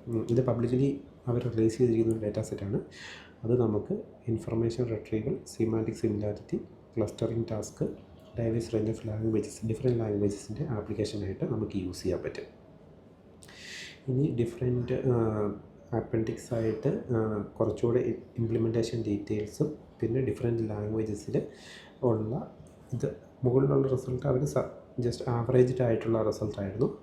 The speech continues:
ആ ഡിഫറെന്റ് ലാംഗ്വേജസിൽ എങ്ങനെയാണെന്നുള്ള പർട്ടിക്കുലർ റിസൾട്ട്സും എടുത്തിട്ട് പറഞ്ഞിട്ടുണ്ട്. പിന്നെ പർട്ടിക്കുലർ ഹൈപ്പർ പാരാമീറ്റേഴ്സ് already ബേസ് മോഡൽസിൽ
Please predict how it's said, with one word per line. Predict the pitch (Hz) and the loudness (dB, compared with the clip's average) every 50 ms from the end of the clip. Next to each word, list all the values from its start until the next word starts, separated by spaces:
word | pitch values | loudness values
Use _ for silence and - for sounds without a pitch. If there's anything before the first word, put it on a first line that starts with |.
| - - 123 | -14 -10 -6
ആ | 120 | -6
ഡിഫറെന്റ് | 117 113 110 - - 131 127 123 113 | -4 -2 -4 0 2 4 4 4 4
ലാംഗ്വേജസിൽ | 110 107 110 113 120 123 127 127 120 - - 143 185 | 2 2 0 2 2 2 0 0 -2 -2 -2 -2 -2
എങ്ങനെയാണെന്നുള്ള | 214 135 113 110 117 120 117 110 104 104 107 104 101 104 110 151 202 - - - - | -2 -2 -2 0 2 2 2 0 0 0 -2 -2 -4 -2 -2 -4 -4 -4 -12 -8 -6
പർട്ടിക്കുലർ | 110 104 - 101 104 110 110 - | -4 -4 -4 -4 -4 -2 -2 -2
റിസൾട്ട്സും | 104 92 - - 101 98 - - 170 - - - - - - - - - - | -2 -4 -2 -2 -2 -2 -2 -4 -6 -6 -6 -12 -20 -20 -20 -20 -18 -8 -8
എടുത്തിട്ട് | 107 98 - - 101 - - - - | -8 -8 -6 -8 -10 -10 -10 -4 -2
പറഞ്ഞിട്ടുണ്ട്. | - 101 101 104 98 101 101 104 - - - - - - - | -2 0 0 0 0 -2 -2 -2 -2 -4 -6 -10 -18 -10 -2
പിന്നെ | - 110 117 170 - - - | 0 0 0 0 -2 -2 -4
പർട്ടിക്കുലർ | 104 104 104 110 113 107 104 | -4 -2 0 2 2 2 2
ഹൈപ്പർ | 107 98 - - 104 | 0 -2 -2 -4 -2
പാരാമീറ്റേഴ്സ് | 104 107 101 101 104 104 104 - 107 107 110 - - - - - - - - - - - - - - - - - - - - - 127 | -2 -2 0 0 0 -2 -2 -2 -2 -2 -2 -2 -2 -6 -6 -6 -14 -18 -18 -18 -18 -16 -16 -14 -14 -14 -16 -16 -18 -18 -8 -4 -2
already | 120 117 117 117 117 117 113 | 2 2 2 4 4 4 4
ബേസ് | 110 110 107 - 113 | 4 2 2 4 4
മോഡൽസിൽ | 113 110 110 113 113 - - 117 | 4 4 4 2 0 0 0 -4